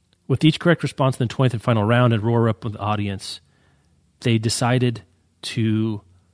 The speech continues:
at first they said they were gonna split the fifty thousand dollar prize money eight ways, but then they ponied up and each winner will get fifty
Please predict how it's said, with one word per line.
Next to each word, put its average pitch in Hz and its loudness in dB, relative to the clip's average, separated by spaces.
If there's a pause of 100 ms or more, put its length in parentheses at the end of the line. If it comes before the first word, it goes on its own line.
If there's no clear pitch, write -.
(140)
at 139 4
first 165 4
they 165 4
said 147 0
they 135 6
were 123 4
gonna 120 2
split - 0
the 151 0
fifty 160 -2
thousand 147 0
dollar 147 4
prize 143 0
money 147 0
eight 139 0
ways, 135 0
but 117 -2
then 127 0
they 110 2
ponied 123 2
up 117 2
and 113 -2
each - 2
winner 127 2
will 113 0
get 110 -4
fifty 104 -8